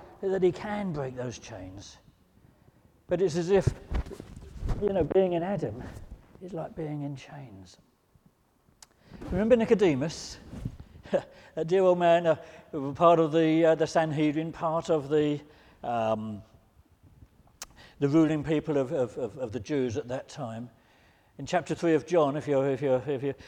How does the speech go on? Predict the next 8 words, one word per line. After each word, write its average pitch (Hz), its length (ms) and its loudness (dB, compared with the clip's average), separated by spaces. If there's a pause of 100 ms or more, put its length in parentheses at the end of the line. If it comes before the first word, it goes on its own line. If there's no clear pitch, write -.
(200)
he 208 320 6 (260)
came 196 260 0
to 170 100 -4
Jesus 156 500 0
at 143 100 -8
night. 135 300 -6
He 156 80 -4
was 135 180 -6